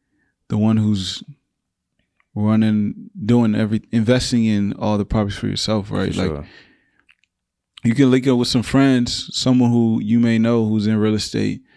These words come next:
Speaker 1: say, "Hey, like, you're investing in properties, you're getting rental properties and stuff like that. Let me tie up some money with you,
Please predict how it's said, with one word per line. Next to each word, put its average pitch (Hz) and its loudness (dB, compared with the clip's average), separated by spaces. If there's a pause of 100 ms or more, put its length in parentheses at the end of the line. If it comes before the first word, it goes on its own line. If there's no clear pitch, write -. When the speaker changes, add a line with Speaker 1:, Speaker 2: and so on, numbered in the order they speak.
(140)
Speaker 1:
say, 110 -4
"Hey, 107 2
like, 101 -4 (1000)
you're 113 2
investing 110 2
in 101 0
properties, 98 0
you're 104 0
getting 101 0
rental 95 -2
properties 98 -4
and 98 -6
stuff - -8
like 104 -6
that. - -6
Let 110 -2
me 110 0
tie 104 -4
up 101 -4
some 104 -4
money 104 0
with 95 -4
you, 107 -4